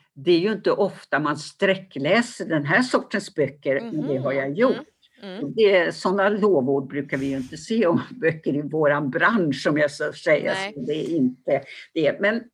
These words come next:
Speaker 1: delta gärna digitalt i seminarium, men man måste anmäla sig i dessa digitala tider. Så skicka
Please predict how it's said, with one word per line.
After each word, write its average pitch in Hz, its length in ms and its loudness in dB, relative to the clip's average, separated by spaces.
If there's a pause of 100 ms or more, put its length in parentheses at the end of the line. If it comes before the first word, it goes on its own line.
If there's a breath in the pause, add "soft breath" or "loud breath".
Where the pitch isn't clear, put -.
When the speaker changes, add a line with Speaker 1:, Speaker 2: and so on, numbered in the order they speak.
(440)
Speaker 1:
delta 254 440 0
gärna 254 340 2
digitalt 156 640 -2
i 170 40 -12
seminarium, 180 760 -2 (380 loud breath)
men 208 180 2
man 214 140 4
måste 226 300 0
anmäla 156 500 0
sig 151 220 -4
i 151 40 -10
dessa 147 280 -6
digitala 143 600 -4
tider. 143 460 -6
Så - 200 -2
skicka 254 560 -2